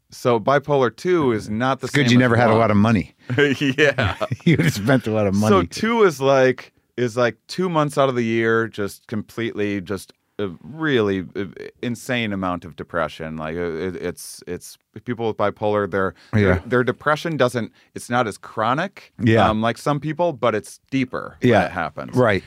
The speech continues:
Speaker 1: And then there's two weeks out of the year where you're hypomanic and you're like, you, you don't need to sleep as much. You're very creative. You're
Speaker 2: Yeah.
Speaker 1: inspired.
Speaker 2: Oh,
Speaker 1: For, like,
Speaker 2: no, yeah, but
Speaker 1: two
Speaker 2: yeah,
Speaker 1: weeks.
Speaker 2: also you can,
Speaker 1: Incredible.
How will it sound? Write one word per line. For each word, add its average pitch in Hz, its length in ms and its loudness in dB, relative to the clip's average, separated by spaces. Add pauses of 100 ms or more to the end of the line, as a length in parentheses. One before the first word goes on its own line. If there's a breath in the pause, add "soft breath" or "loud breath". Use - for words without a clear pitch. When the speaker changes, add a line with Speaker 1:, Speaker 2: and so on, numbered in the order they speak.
(160)
Speaker 1:
And 123 180 0
then 127 400 2
there's 113 300 0
two 180 240 -4
weeks 160 260 -4
out 139 120 2
of 127 60 0
the 123 80 0
year 117 500 0 (260 soft breath)
where 107 180 2
you're 101 180 0
hypomanic 95 960 -2
and 98 140 -8
you're 95 160 -6
like, 90 280 -6 (220 soft breath)
you, 110 320 -4
you 107 140 -4
don't 127 200 0
need 110 180 -4
to 90 60 -8
sleep 196 400 -2
as 160 180 -4
much. 165 360 -2
You're 87 120 -12
very 156 320 0
creative. 151 760 -2
You're 117 120 2
Speaker 2:
Yeah. 98 120 4
Speaker 1:
inspired. 160 680 0
Speaker 2:
Oh, 147 80 4
Speaker 1:
For, 175 60 4
like, 180 40 4
Speaker 2:
no, 151 140 4
yeah, 139 180 6
but 110 100 2
Speaker 1:
two 131 60 6
Speaker 2:
yeah, 135 100 4
Speaker 1:
weeks. 127 80 2
Speaker 2:
also 143 240 2
you 117 120 6
can, 107 160 2
Speaker 1:
Incredible. 71 220 -4